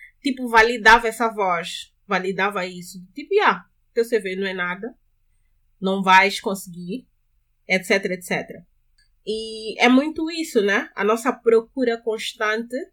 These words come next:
da validação extre-, externa contribui bastante para que essa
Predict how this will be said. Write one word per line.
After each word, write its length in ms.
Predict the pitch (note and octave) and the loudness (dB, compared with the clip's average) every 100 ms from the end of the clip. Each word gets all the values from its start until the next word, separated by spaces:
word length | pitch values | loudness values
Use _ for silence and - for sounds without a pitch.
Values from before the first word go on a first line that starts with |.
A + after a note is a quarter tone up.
| _ | _
da 180 | F#3+ F#3 | -8 -6
validação 600 | F#3 F#3 F#3 F3+ F3+ G#3 | -4 -6 -6 -8 -4 -6
extre-, 420 | A3 - G#3 F#3 - | -6 -4 -2 -2 -4
externa 640 | - - F#3+ F#3 G3+ C4 - - _ - | -10 -2 0 0 -4 -8 -12 -20 _ 0
contribui 560 | A3+ A#3 A3+ F#3+ A3+ | 0 2 -2 0 0
bastante 760 | A3+ F3+ - A#3 G#3+ A#3 A#3+ B3 | 2 0 0 0 0 -2 -6 -6
para 180 | A#3+ G#3+ | -4 -4
que 100 | A#3 | -2
essa 420 | A3+ B3 A#3 A3+ | -4 -2 -2 -2